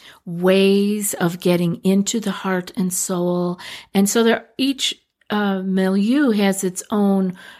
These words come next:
uh, way. And some mantras are very, like, mysterious and mystical, and you'll, or sometimes,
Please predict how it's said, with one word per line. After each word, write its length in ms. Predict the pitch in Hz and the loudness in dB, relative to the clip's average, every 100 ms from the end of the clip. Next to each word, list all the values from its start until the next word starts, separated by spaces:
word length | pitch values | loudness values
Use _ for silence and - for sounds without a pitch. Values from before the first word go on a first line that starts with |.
| _ 180 | _ -4
uh, 320 | 175 170 175 | -2 -2 -2
way. 420 | 190 226 214 165 | 0 2 2 0
And 140 | 156 165 | -2 -4
some 320 | - 202 190 | 0 2 2
mantras 480 | 180 185 185 190 170 | 2 0 -2 -4 -4
are 100 | 160 | -4
very, 440 | 165 165 180 175 - - - | -2 2 2 0 -6 -18 -4
like, 180 | 170 170 | -4 0
mysterious 1040 | 175 170 - - 165 170 165 165 160 - | -2 -2 -6 -4 -4 -2 0 -2 -4 -4
and 180 | 175 160 | -2 -2
mystical, 720 | 160 - - 170 175 160 160 | -2 -4 -8 -6 -4 -2 -2
and 240 | 160 160 160 - - | -2 -2 -6 -14 -12
you'll, 240 | - 160 - | 0 2 2
or 320 | 202 208 247 | 2 4 2
sometimes, 800 | 233 214 208 208 220 214 214 202 | 0 0 0 0 -2 0 -2 -4